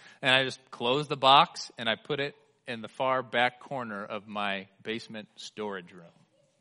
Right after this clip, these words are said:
These cards that I once treasured, that I once looked at and put a smile on my face, like,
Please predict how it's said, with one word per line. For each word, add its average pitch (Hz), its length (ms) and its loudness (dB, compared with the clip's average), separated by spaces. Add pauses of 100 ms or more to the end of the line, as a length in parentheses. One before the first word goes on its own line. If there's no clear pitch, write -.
(1300)
These 147 220 -2
cards 131 720 2
that 139 160 -2
I 147 100 4
once 175 400 -8
treasured, 165 1040 2 (680)
that 160 100 2
I 180 140 10
once 190 300 0
looked 170 460 0
at 139 280 10
and 135 260 -12
put 180 120 -2
a 170 40 -2
smile 175 640 6
on 165 120 6
my 156 140 2
face, 160 240 -2
like, 160 160 -4